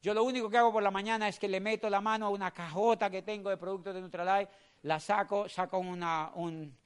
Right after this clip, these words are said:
zumo de naranja, me los echo, treinta pepas, me los tomo por la mañana, a mediodía y por la tarde. Yo no sé qué tendrán, pero llevo catorce años tomándomelo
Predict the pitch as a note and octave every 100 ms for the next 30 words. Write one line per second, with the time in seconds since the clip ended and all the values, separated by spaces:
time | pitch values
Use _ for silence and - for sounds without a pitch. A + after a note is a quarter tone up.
0 | _ - - G#3 G3+ F#3+ G3 G#3 G3+ G3+
1 | - _ _ C#3 D#3 D#3 - - - F#3
2 | G3+ - G3 F#3+ _ _ - G3 G3+ F3+
3 | F3+ G3+ G3+ G3+ F#3+ - _ - D#3 D#3+
4 | - G#3 G#3 G3 G3 - _ _ - F3
5 | F3+ F3 F#3+ G3+ G#3 G3 F3+ G3 G3 G3
6 | F#3+ F3+ F#3 F#3 G3+ E3+ C#3+ E3+ E3+ F#3
7 | E3 E3+ E3 E3+ G3 G3 F3 D#3+ F3+ F3+
8 | E3 - G#3 - G#3 G3 F#3 F#3 G3+ G#3
9 | G#3 G#3 G#3